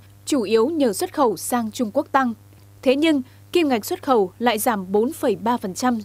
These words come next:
xuống còn năm trăm linh một triệu đô la Mỹ. Các lô gạo Campuchia xuất khẩu sang châu Âu đã giảm hơn ba mươi phần trăm, từ gần ba trăm nghìn tấn năm hai nghìn không trăm mười tám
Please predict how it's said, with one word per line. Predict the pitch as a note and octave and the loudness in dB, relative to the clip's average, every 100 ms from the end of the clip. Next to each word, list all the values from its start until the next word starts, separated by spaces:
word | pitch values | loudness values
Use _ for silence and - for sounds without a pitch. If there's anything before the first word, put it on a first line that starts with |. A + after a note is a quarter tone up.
| - | -10
xuống | - B3+ B3 | -6 -2 0
còn | C#4+ G#3+ | 0 -2
năm | G#3 D4 | -2 -4
trăm | - C#4+ | -4 -2
linh | C4 | -2
một | G#3 F#3+ | -2 -4
triệu | - A#3 - | -2 -2 0
đô | G#3+ | -4
la | G#3 | -4
Mỹ. | G3 G#3+ D4 - - - - - - | -2 0 -2 -4 -14 -20 -20 -12 -2
Các | F#4+ | 2
lô | D#4+ | 2
gạo | C4+ A#3+ A3+ | 2 0 0
Campuchia | B3 A#3 A#3+ - B3+ | -4 -2 -4 0 0
xuất | A3 F4+ | 0 -6
khẩu | - A3+ - | -2 -2 -2
sang | - A3 | -6 -6
châu | A#3+ A3 | -4 -2
Âu | A#3 A3 - - | 0 -2 -6 -8
đã | G#3 A3+ | -2 0
giảm | D4 G#3 | 0 -4
hơn | G3+ C4 A#3+ | -2 0 2
ba | C#4+ | 0
mươi | C4 B3+ | -2 -6
phần | F#3 | -8
trăm, | - B3+ A3 - - | -4 -4 -4 -10 -6
từ | C#4 B3+ | -2 2
gần | B3+ A3 | 0 0
ba | D4 | -4
trăm | D4 D4+ | -4 -2
nghìn | A#3+ G3 | -2 -2
tấn | G#3+ G3+ D#4+ | -2 -4 -4
năm | C#4+ B3+ | -6 -6
hai | A#3 | -6
nghìn | G#3 F3 | -6 -6
không | - A3 | -8 -10
trăm | G#3+ G#3+ | -6 -6
mười | F#3 | -6
tám | F#3+ F#3 A#3+ | -4 -4 -4